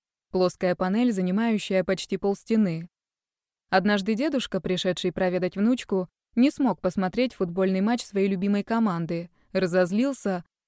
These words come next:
обозвал Веру скопидомкой и юной старушенцией. И на следующий день под дверью её квартиры оказались молодые люди в форменных комбинезонах, согбенные под тяжестью картонной коробки.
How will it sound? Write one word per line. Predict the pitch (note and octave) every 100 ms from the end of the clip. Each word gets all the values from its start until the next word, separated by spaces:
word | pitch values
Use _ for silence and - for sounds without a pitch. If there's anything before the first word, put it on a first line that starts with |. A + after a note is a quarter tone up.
| -
обозвал | G3+ G3 F#3 G3
Веру | G3 C4+ B3
скопидомкой | - F3+ G3+ F#3 C4 C4+ G#3
и | G#3
юной | G#3+ A3
старушенцией. | G#3+ A3+ C4 - F#3+ E3 - E3+ E3 E3 _ _ _ _
И | F#3+
на | F3+
следующий | - F3+ E3+ F3+ E3+ F#3+
день | F3+ G#3+ C4 C4 _ _ _
под | G3+ F3+
дверью | F#3 G#3 F#3+
её | G3+ G3
квартиры | G3 G#3 G#3 C#4+ C#4+
оказались | A3 G3+ G3+ C4 B3
молодые | G#3+ G#3 G3+ A3
люди | A3 C4 A3+
в | -
форменных | G3+ G#3 G#3 G#3
комбинезонах, | A3 G#3 A#3 B3+ A3 F3+ E3 E3 - _
согбенные | - F#3+ F3 F#3+ A#3+ A#3 F3+
под | E3+ E3+
тяжестью | G#3 G#3 F#3+ F3+
картонной | F#3+ F#3 F#3+ F#3+
коробки. | G3 A3 G#3+ E3+ - F3